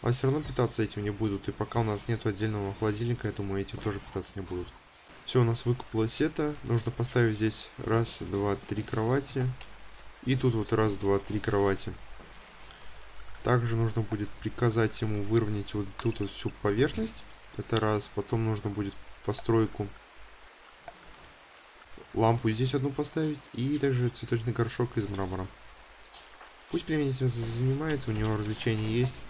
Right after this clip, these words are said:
Также нужно будет ему приказать выкопать вот эту область. А также нужно будет сделать, м, думаю, постройку. Вот здесь вот сделать дверь из гранита обязательно.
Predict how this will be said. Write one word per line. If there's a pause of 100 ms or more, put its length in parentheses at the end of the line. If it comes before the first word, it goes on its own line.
(320)
Также
нужно
будет
ему
приказать (340)
выкопать
вот
эту
область. (400)
А
также
нужно
будет
сделать, (380)
м,
думаю, (400)
постройку.
Вот
здесь
вот
сделать
дверь (760)
из
гранита
обязательно.